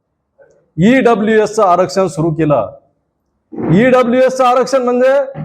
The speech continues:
आर्थिक मागास व्यक्तींसाठी आरक्षण. ही मागणी सर्व समाजाची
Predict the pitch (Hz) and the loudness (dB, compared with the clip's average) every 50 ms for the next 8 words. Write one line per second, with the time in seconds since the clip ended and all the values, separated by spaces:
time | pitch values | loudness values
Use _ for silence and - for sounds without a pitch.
0 | - - - - _ _ - 160 160 165 190 233 254 - - 277 302 285 277 262 | -16 -18 -20 -20 _ _ -14 -6 -2 0 0 0 0 0 -2 -2 -2 -2 -2 0
1 | 240 233 226 220 208 233 233 254 226 - - - - _ _ _ _ _ _ _ | 0 2 2 2 2 0 0 0 -2 -4 -8 -14 -18 _ _ _ _ _ _ _
2 | - 160 196 196 196 - 220 220 220 - 185 180 180 - 196 208 220 226 - 147 | -4 -4 -4 -2 -4 -4 -6 -4 -2 -2 0 -2 0 0 -2 -2 0 0 0 0
3 | 143 160 180 - - - 190 175 143 107 95 - - - _ _ _ _ _ _ | 2 2 2 0 0 0 0 0 0 -4 -8 -14 -20 -20 _ _ _ _ _ _
4 | _ _ _ 147 175 233 254 269 240 233 233 240 247 247 262 269 254 226 160 117 | _ _ _ -2 0 2 2 2 2 2 2 2 2 0 0 0 0 0 -2 -4
5 | - - - - _ - - - - - - - 220 233 262 269 254 - 240 233 | -8 -14 -20 -20 _ -20 -20 -20 -18 -14 -4 -2 0 2 2 2 0 0 0 -2
6 | 254 254 247 262 254 247 262 262 254 220 151 - - | 0 0 0 0 0 0 -2 -2 0 -2 -2 -4 -8